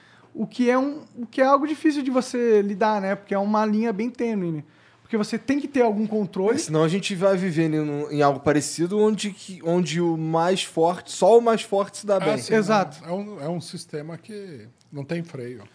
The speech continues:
Speaker 1: É, por isso que tem que ter um Estado ou uma governança desse jeito, né? Por isso que é
Speaker 2: Porque
Speaker 1: importante.
Speaker 2: o ser humano ainda não é evoluído o suficiente pra se virar sozinho.
Speaker 3: Não.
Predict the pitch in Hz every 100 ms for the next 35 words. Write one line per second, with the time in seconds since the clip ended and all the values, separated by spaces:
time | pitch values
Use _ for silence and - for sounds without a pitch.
0 | _ _ 262 226 254 - - 311 294 302
1 | 294 277 254 254 - - 233 220 208 208
2 | 214 202 196 214 190 190 208 208 208 180
3 | 190 190 160 170 160 - 151 151 156 156
4 | - 190 - 226 214 214 143 - 143 139
5 | 151 156 156 151 147 135 147 139 139 139
6 | - 139 139 - 135 135 131 131 135 127
7 | 104 143 139 127 143 135